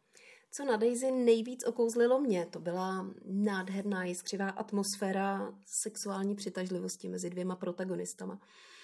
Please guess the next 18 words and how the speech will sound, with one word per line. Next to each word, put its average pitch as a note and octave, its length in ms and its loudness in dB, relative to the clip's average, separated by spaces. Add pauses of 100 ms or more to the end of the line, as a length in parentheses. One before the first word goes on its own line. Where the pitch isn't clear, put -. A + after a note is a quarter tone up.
(380)
A F3 360 0
já A3+ 60 2
vám C#4 160 2
k C4 40 -8
tomu C4+ 180 -2
nemůžu B3+ 300 0
říct C4 320 -8
víc, A3+ 360 0 (200)
eh, G3 60 -4 (600)
to A3 80 -4
bych A3+ 220 -2 (220)
prozradila G#3+ 600 2
víc, G#3 260 -4
než G#3 260 -2
je G#3+ 400 0
vhodný. F#3 540 -2 (400)
I A3+ 100 4
když A#3 200 2